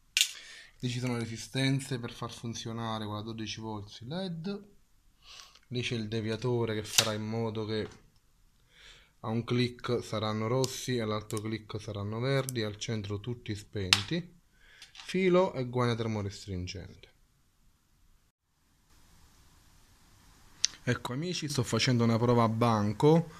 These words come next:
con l'alimentatore da dodici volts. Ok, non si legge, va bene, non fa niente. Ora, questo qui è il deviatore che comanda il led.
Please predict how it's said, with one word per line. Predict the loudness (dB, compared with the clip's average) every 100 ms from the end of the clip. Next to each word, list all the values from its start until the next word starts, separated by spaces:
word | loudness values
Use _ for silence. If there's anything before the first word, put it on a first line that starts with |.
| -18 -4
con | 2 4
l'alimentatore | 4 4 4 4 4 4 2 2 4 4 4
da | 2 2 2 -2 -10 -20 -20 -20 -20 -20 _ _
dodici | -4 2 4 4 4 4 4 4
volts. | 4 4 4 2 -2 -2 0 0 -2 -12 -20 -20 _ -20 -20 _ _ _ _ -20 _ _ _ _ _ _ _ _ _ _ _ _ _ _ _
Ok, | -14 -6 -2
non | -2 -2
si | 0
legge, | 2 2 0
va | -2
bene, | -2 -2
non | -2 -4
fa | -2
niente. | 0 0 -2 -10 -20 -20 -20 -20 -16 -16 -4
Ora, | 8 10 12 10 6 2 -6 -14
questo | -2 0 2 2
qui | 6
è | 8
il | 8
deviatore | 8 8 8 8 8
che | 4
comanda | 4 6 8 10 8 8 8
il | 6
led. | 6 6 4 4 4 4 2